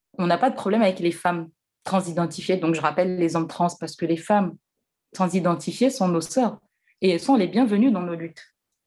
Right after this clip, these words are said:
On a un problème avec des hommes qui se prétendent femmes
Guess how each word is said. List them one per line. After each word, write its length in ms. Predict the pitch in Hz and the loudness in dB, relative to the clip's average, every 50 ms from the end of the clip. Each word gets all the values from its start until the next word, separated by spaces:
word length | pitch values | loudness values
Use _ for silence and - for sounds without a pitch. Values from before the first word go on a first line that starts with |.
| _ | _
On 140 | - 185 165 | 0 2 4
a 60 | 202 | 4
un 100 | 220 214 | 4 2
problème 280 | 196 - 185 170 208 208 | 2 0 0 2 2 4
avec 200 | 170 170 170 160 | 4 2 0 0
des 200 | 180 175 160 151 | 0 0 2 2
hommes 180 | 185 185 185 190 | 0 0 0 -6
qui 180 | - _ - | -10 _ -14
se 100 | - - | -14 -14
prétendent 520 | 139 - - - - - 165 160 147 143 - _ _ | -12 -10 -12 -4 0 0 0 0 0 -4 -8 _ _
femmes 480 | - - - - 147 180 196 156 139 | -20 -8 -4 -2 -2 -2 -2 -4 -6